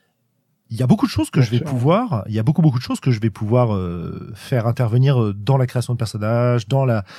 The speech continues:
Speaker 1: la fiche de personnages elle-même, euh, au cours des premières parties, au cours d'une séance zéro, si je suis dans un jeu où je fais une séance zéro avec éventuellement un world building, et cetera.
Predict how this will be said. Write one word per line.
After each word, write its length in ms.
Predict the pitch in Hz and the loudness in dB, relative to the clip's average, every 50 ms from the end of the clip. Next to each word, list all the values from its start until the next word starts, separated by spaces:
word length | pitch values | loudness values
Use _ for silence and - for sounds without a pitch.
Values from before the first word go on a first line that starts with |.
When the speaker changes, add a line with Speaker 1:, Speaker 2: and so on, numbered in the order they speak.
| - - - - | -20 -20 -12 -8
Speaker 1:
la 80 | - 107 | -8 -8
fiche 280 | - - 180 190 170 | -6 -4 -4 -2 0
de 60 | 147 139 | 0 2
personnages 420 | - 127 - - 120 117 113 104 | 2 0 0 0 0 0 0 0
elle-même, 480 | 107 101 101 117 131 143 147 135 113 98 - - - - - - _ _ - | -2 -2 0 0 2 2 2 0 0 -2 -6 -10 -20 -20 -20 -20 _ _ -10
euh, 180 | 101 101 101 98 - | -8 -8 -6 -2 2
au 100 | 147 147 | 2 2
cours 260 | 123 - - 190 165 | 2 4 4 4 4
des 100 | 147 131 | 4 2
premières 340 | 120 - 135 120 117 120 101 | 0 0 0 0 2 2 2
parties, 380 | - 117 - - - - 180 165 | 0 0 -2 -2 0 4 6 6
au 80 | 131 | 6
cours 180 | - - 131 131 | 8 6 6 8
d'une 100 | 127 120 | 8 6
séance 320 | 120 - 123 120 117 104 | 6 6 6 6 6 6
zéro, 260 | 104 127 120 135 143 | 4 6 6 6 6
si 200 | 147 - - 107 | 6 4 0 -8
je 40 | 101 | -6
suis 140 | - 127 123 | -2 0 2
dans 200 | 120 117 104 113 | 4 4 4 2
un 40 | 117 | 2
jeu 180 | 110 117 147 | 2 4 4
où 120 | 143 131 110 | 4 2 0
je 100 | - - | -2 -2
fais 100 | - 127 | -2 0
une 100 | 120 120 | 0 0
séance 340 | - 123 113 113 107 95 95 | -2 -2 -4 -4 -4 -4 -4
zéro 240 | 117 113 123 139 | -2 2 2 2
avec 240 | 131 107 110 104 - | 2 2 0 -2 -2
éventuellement 460 | 117 107 117 - - 120 117 120 120 | -2 -2 -2 -2 -2 -2 0 0 0
un 40 | 113 | 0
world 180 | 107 107 110 107 | 0 0 0 0
building, 360 | 107 113 117 120 117 113 107 | 0 0 2 2 0 0 -2
et 40 | 98 | -4
cetera. 480 | - - 95 - 120 127 175 240 285 | -6 -8 -6 -2 0 0 0 0 -2